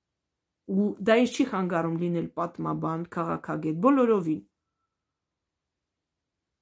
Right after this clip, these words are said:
Ըմ, ես երկու բարձրագույն կրթություն ունեմ, դուք անի։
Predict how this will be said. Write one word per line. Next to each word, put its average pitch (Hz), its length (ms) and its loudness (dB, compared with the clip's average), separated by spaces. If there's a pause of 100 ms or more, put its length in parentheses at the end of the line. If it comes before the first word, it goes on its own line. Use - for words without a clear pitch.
(1040)
Ըմ, 170 360 -6 (1300)
ես 220 260 4
երկու 214 300 6
բարձրագույն 185 480 -2
կրթություն 160 500 -10
ունեմ, 156 200 -6
դուք 233 260 -8
անի։ 151 240 -6